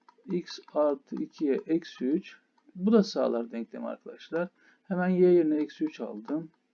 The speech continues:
Bir bölü dört. X yerine x artı iki yazarsam iki de burada var. X artı dört. X yerine x artı iki yazarsam burası x eksi dört kalacaktır. Yani,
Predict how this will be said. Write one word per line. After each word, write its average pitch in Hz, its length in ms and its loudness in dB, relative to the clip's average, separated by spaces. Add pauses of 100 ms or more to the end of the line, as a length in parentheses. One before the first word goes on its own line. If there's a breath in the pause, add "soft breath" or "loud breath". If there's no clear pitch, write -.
(120)
Bir 151 200 0
bölü 113 260 -6 (180)
dört. 151 320 0 (540 soft breath)
X 180 280 -2
yerine 180 160 2
x 175 180 -2
artı 165 240 2
iki - 120 -2
yazarsam 156 480 2
iki - 220 -6
de 160 100 4
burada 135 260 2
var. 117 120 2
X 143 260 -8
artı 156 340 -2
dört. 160 320 -2 (760 soft breath)
X 175 260 -6
yerine 165 180 2
x - 160 -4
artı 147 240 0
iki 139 160 -6
yazarsam 139 640 -2 (400)
burası 143 360 0
x - 280 -8
eksi 160 460 -4 (600 soft breath)
dört 165 260 2
kalacaktır. 123 800 -4 (240)
Yani, 143 420 0